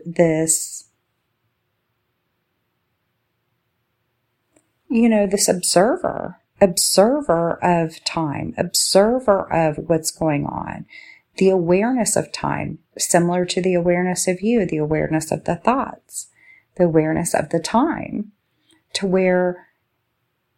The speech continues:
you're not in this position of juggling the time.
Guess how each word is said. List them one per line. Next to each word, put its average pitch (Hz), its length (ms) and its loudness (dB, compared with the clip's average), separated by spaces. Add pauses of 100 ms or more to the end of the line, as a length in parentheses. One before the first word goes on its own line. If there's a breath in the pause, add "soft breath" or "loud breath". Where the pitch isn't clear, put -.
(600)
you're 202 220 2
not 196 840 -2 (120)
in 190 160 4
this 185 180 -2
position 185 760 0 (100)
of 170 600 0 (1080)
juggling 185 720 2
the 160 100 -2
time. 160 880 -2